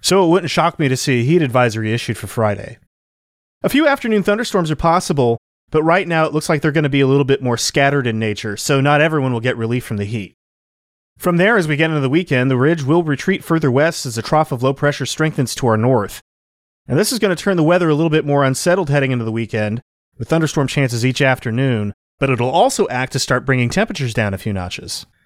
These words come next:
We're still gonna be in the mid nineties on Saturday with heat indices around a hundred five,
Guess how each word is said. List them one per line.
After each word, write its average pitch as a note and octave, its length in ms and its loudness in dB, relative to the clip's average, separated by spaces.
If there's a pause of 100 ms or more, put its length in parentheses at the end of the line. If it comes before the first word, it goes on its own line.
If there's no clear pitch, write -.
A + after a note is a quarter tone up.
(320)
We're G3+ 100 0
still D#4+ 180 2
gonna C#4 160 2
be A#3 100 -2
in A3 60 2
the F3+ 60 2
mid F#3 260 4
nineties F3 420 0
on C#3+ 100 0
Saturday D#3 560 0
with A#2+ 180 -2
heat D3+ 180 4
indices B2+ 340 0
around B2 240 2
a A2+ 60 0
hundred B2 260 -2
five, A2+ 480 2